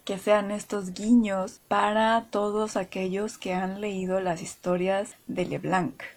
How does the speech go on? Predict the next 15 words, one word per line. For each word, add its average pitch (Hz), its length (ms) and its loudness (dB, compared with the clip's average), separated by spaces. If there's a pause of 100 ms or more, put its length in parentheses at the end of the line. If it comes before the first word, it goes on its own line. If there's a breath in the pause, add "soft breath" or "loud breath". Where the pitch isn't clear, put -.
(160)
Y 208 180 2
es - 320 0 (100)
un 240 220 8
ejemplo 226 540 2
de 190 160 -2
que 180 180 -4
sí 247 280 6
se 254 140 -4
pueden 196 340 -8
crear 185 420 -2 (240)
buenas 247 640 6
historias 185 840 -2
con 185 300 -2
buenos 254 420 6
personajes 185 960 -4